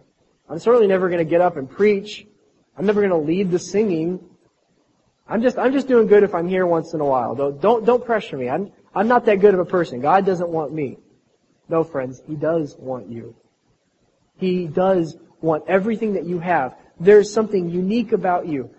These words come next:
There are talents and abilities and ministries that you have that he can use in this church, that he can use to help other people. You may not think that, but it is true. God does use insignificant things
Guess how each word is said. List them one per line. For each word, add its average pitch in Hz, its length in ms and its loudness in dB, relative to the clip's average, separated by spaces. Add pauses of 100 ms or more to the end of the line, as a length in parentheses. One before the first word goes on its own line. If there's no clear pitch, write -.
(160)
There 196 220 4
are 156 240 0 (160)
talents 214 480 -4
and 175 100 -6
abilities 190 600 0
and 170 140 -8
ministries 202 460 -2
that 151 140 -6
you 208 200 -6
have 208 360 -4 (200)
that 170 120 -4
he 220 100 0
can 202 180 -8
use 214 320 -2
in 170 140 -8
this 180 160 -8
church, - 540 -10 (1000)
that 156 100 -12
he 208 80 -4
can 190 200 -6
use 214 280 0
to 156 200 -8
help 208 440 -4 (300)
other 190 240 2
people. 185 500 -8 (800)
You 202 140 0
may 226 140 6
not 208 260 0
think 214 200 0
that, 131 260 -6 (200)
but 165 140 -2
it 202 140 6
is 175 160 -2
true. 131 460 -6 (800)
God 185 300 -4
does 202 340 4
use 185 280 -2
insignificant 214 840 -4
things 147 420 -4